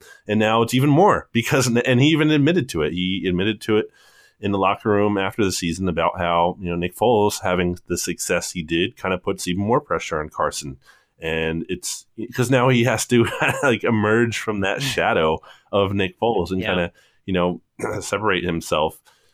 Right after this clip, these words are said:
Speaker 1: And I just think that's tough. And maybe some of what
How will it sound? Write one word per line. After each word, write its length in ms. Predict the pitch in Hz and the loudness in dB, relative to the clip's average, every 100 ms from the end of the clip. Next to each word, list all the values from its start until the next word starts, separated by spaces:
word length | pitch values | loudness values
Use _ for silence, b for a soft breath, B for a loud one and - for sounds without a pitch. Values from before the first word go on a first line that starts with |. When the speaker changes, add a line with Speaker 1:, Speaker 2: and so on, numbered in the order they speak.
| b b 113 | b b -2
Speaker 1:
And 320 | 107 107 107 - 107 | 0 2 0 -6 -6
I 300 | - 110 131 | -2 0 -2
just 180 | 143 | -4
think 120 | 147 143 | -4 -2
that's 180 | 151 | -2
tough. 320 | - 165 127 - | 0 0 0 -2
And 160 | 117 110 | 0 2
maybe 480 | 120 123 127 120 b b _ | 2 2 0 0 b b _
some 280 | - 110 113 | -4 0 2
of 180 | 98 | 2
what 200 | 98 107 | 0 0